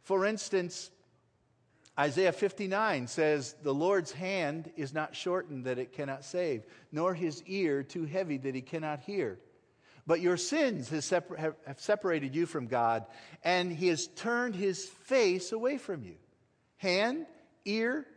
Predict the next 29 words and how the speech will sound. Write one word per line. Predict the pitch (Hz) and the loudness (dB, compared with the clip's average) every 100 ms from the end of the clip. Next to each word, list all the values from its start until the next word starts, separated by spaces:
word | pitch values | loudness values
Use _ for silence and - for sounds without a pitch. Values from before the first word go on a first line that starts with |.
| - | -8
and | 180 | -8
face. | - - 147 98 - - - - _ _ _ _ _ _ _ _ - - - 117 | -4 -2 0 -2 -10 -16 -16 -18 _ _ _ _ _ _ _ _ -20 -20 -12 2
God | 165 208 | 4 4
doesn't | 175 147 | 0 2
have | 151 160 | 2 2
any | 196 131 | 0 -2
of | 101 | -6
those. | - - - - _ _ _ _ _ _ _ _ 120 | -12 -20 -20 -20 _ _ _ _ _ _ _ _ 0
God | 147 196 247 | 4 6 4
is | 196 180 180 185 - | 4 4 4 2 2
a | 143 156 165 170 - - _ _ _ _ _ _ _ - | 6 6 6 2 -4 -20 _ _ _ _ _ _ _ -18
spirit. | - - - 311 320 247 - - - _ _ _ _ _ _ _ - - | -12 -10 -4 2 4 4 0 -12 -20 _ _ _ _ _ _ _ -4 4
Well, | 370 320 | 6 8
why | 302 311 | 8 6
does | 277 | 4
the | 294 | 0
Bible | 202 262 285 285 | 4 6 6 6
say | 269 - 330 349 | 0 4 6 6
he | 247 247 | 4 2
has | 185 175 143 | 4 4 4
those? | 135 135 107 - - - | 4 4 2 -4 -12 0
That's | 233 - | 0 0
called | 262 254 247 | 0 0 0
a | |
metaphor. | 269 392 381 - 123 98 - - | -2 -4 -4 -6 -6 -8 -8 0
That's | 240 | 0
called | - 247 220 202 - - - | 0 2 2 2 -4 -20 -14
figurative | - 269 220 208 - 214 185 | -6 -2 0 -2 2 0 2
language. | 214 269 277 208 156 104 104 - | 0 0 -2 -2 -2 -2 -8 -18